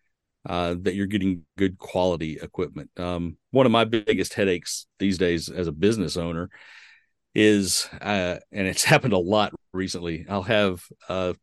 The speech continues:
someone call me and say, "Hey, we bought this stuff. Can you come install it?" And, um, you know, okay, sure, we'll do that. But ninety-nine percent of the time,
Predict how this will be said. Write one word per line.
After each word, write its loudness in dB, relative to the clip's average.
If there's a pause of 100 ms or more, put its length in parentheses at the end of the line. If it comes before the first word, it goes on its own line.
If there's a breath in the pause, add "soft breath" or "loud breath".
someone 2
call 0
me 0
and -6
say, 0
"Hey, 2
we 2
bought 2
this -2
stuff. 0
Can -4
you 0
come -4
install -4
it?" -20 (1120)
And, 4
um, 2
you 0
know, 2 (720)
okay, 6
sure, 2
we'll 0
do 2
that. -2 (680)
But -2 (640)
ninety-nine 0
percent -6
of -6
the -6
time, 0